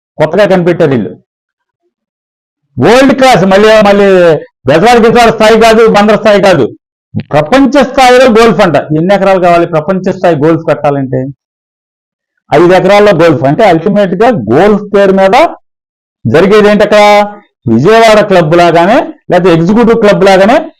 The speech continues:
ఇంకొక పేకాట, ఇంకొక క్లబ్ పెట్టుకుంటాక మీరు మీ సొంతంగా already క్లబ్ మెంబర్‌షిప్ కింద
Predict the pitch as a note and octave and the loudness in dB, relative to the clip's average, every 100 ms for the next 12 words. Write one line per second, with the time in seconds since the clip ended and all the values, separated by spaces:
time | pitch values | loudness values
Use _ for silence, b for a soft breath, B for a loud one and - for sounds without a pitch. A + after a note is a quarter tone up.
0 | _ A#2 A2+ G#3+ G#3+ C#3 D3+ E3+ F3 D#3 | _ -6 -2 -2 0 0 0 0 0 0
1 | F3 C4+ - _ C3 B2+ E3+ - B3 D#3 | 0 -2 -6 _ -6 -4 -4 -6 -10 -4
2 | D3 D#3+ G3+ E3 C#3+ D3 C3 D3 F3 D#3+ | -2 -2 -4 -6 -4 -6 -4 -4 -4 -4
3 | G#3 E3 B2+ A#2+ B2 A2+ G#2+ G2+ A#2 _ | -4 -6 -4 -6 -6 -6 -4 -6 -10 _
4 | _ _ _ _ A2+ D3+ E3+ F#3 A#3+ C4 | _ _ _ _ -2 0 2 0 0 -2
5 | - _ _ _ _ D#3+ E3+ A3 G3 G3 | -14 _ _ _ _ -2 0 0 0 0
6 | G#3 G#3 G3+ F#3+ G3+ | 0 -2 -6 -2 0